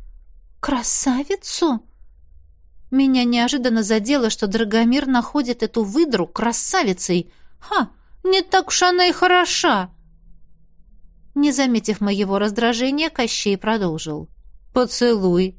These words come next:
это проводник, не более того. Достаточно одного прикосновения, чтобы восстановить циркуляцию в повреждённой ауре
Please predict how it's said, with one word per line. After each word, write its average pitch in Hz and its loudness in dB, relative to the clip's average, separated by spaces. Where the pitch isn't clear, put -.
это 180 0
проводник, 269 -2
не 175 2
более 190 0
того. 247 -2
Достаточно 302 0
одного 269 2
прикосновения, 262 -2
чтобы 196 -2
восстановить 202 -2
циркуляцию 214 -2
в - -8
повреждённой 185 0
ауре 180 0